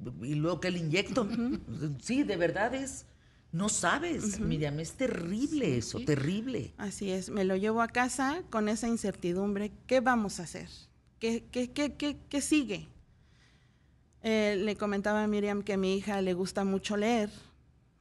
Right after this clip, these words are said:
Speaker 2: y la llevamos, ella también estuvo muy metida en el proceso con su abuelo, sufriéndolo igual. Eh, me dice mi esposo, "Vamos a llevarla a una librería para que, comprarle un libro".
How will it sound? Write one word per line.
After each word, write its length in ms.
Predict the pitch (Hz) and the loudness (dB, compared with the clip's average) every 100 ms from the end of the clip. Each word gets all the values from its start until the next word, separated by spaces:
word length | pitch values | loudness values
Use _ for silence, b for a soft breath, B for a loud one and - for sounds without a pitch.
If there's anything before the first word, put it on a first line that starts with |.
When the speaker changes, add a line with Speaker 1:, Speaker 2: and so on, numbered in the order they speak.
| _ _ _ - | _ _ _ -4
Speaker 2:
y 300 | 190 180 175 | 0 2 2
la 160 | 175 175 | 2 2
llevamos, 640 | 180 180 180 185 180 190 - | 2 0 0 0 -2 -6 0
ella 200 | 226 220 | 2 4
también 220 | 208 202 | 2 0
estuvo 280 | 208 214 202 | 0 0 2
muy 160 | 214 254 | 2 2
metida 360 | 247 226 202 | 0 -2 -2
en 100 | 196 | 0
el 80 | 180 | -2
proceso 440 | 180 185 190 180 190 | -2 -6 -4 -6 -4
con 140 | 180 | -4
su 100 | 170 | -2
abuelo, 440 | 170 180 185 185 233 | -2 2 2 0 -4
sufriéndolo 720 | - 175 196 190 196 190 185 | -6 -2 2 4 4 0 0
igual. 380 | 170 175 180 247 - b b b b b b b | 0 0 0 -2 -8 b b b b b b b
Eh, 640 | - 185 175 170 175 170 - - - - | -4 0 2 2 0 -4 -8 -16 -20 -4
me 140 | 202 | -2
dice 200 | 185 202 196 | 0 0 -2
mi 80 | |
esposo, 300 | 196 - 202 220 | -2 -2 -4 0
"Vamos 380 | 247 277 302 | 0 0 -2
a 80 | 247 | -2
llevarla 480 | 185 175 180 190 190 | 0 0 0 0 0
a 60 | 185 | 2
una 180 | 185 196 | 2 2
librería 540 | 233 247 269 277 240 | 2 4 4 2 2
para 180 | 240 226 | 0 -2
que, 280 | 240 233 - | -4 -6 -4
comprarle 420 | 233 233 247 262 | -2 0 0 0
un 80 | 277 | 2
libro". 300 | 320 269 | 0 0